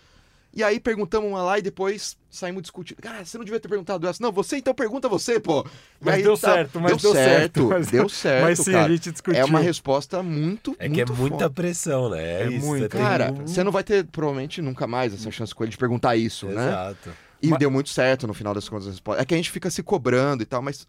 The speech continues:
Speaker 1: foi muito legal, assim.
Speaker 2: Mas, ao mesmo tempo, a gente teve no Golden State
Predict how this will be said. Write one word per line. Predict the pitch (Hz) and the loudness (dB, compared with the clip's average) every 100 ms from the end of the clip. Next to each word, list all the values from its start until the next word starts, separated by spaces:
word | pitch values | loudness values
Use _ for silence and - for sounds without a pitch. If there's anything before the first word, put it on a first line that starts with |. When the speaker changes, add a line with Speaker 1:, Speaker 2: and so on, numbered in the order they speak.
| _ _ | _ _
Speaker 1:
foi | - | -12
muito | 156 123 | -10 -8
legal, | 117 131 98 87 | -8 -4 -4 -6
assim. | - - - | -10 -20 -16
Speaker 2:
Mas, | 135 131 | -6 -4
ao | 139 | -2
mesmo | 143 147 160 | -2 -2 -2
tempo, | 156 139 135 156 | -2 -2 -2 -2
a | 196 | -4
gente | 156 135 - | -4 -8 -6
teve | 143 127 123 123 - _ _ _ | -4 -2 -4 -8 -12 _ _ _
no | - 127 | -10 -6
Golden | 120 131 131 | -2 -2 0
State | 127 - 147 180 160 - - | -4 -4 -4 -2 -4 -10 -20